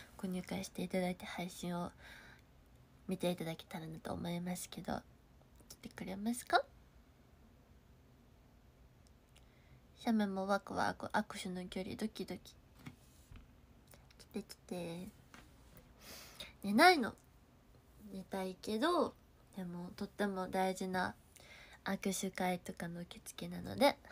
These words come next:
配信をします。ほんとね、大きなパワーになるので、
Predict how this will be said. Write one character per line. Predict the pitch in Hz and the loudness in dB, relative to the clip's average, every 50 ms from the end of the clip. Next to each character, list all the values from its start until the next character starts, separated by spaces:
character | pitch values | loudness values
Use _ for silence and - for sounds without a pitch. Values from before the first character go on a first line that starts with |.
| - - | -14 -12
配 | 185 180 | -12 -10
信 | - - - 170 170 170 | -10 -8 -6 -6 -6 -6
を | 170 | -6
し | - - 190 | -6 -2 4
ま | 214 277 311 | 8 8 8
す。 | 302 - - - - - - - - - - - - - - - - - - - - - - - - - - - - - - - - - - - | 8 4 -4 -8 -14 -20 -20 -20 -20 -20 -20 -20 -20 -20 -20 -20 -20 -20 -20 -20 -20 -20 -20 -20 -18 -18 -18 -18 -18 -20 -20 -20 -20 -20 -12 -4
ほ | 226 | -4
ん | 220 | 2
と | - 233 220 | 4 6 6
ね、 | 214 226 | 6 6
大 | 214 202 | 6 4
き | 196 - - 214 | 2 2 2 2
な | 196 190 | 2 2
パ | 190 - 202 | 2 0 -2
ワ | 190 185 185 | 0 0 0
ー | 180 | 0
に | 180 180 | -2 -4
な | 180 180 180 | -4 -4 -4
る | 180 180 | -4 -6
の | 180 175 175 | -6 -8 -6
で、 | 175 - - - | -6 -6 -8 -8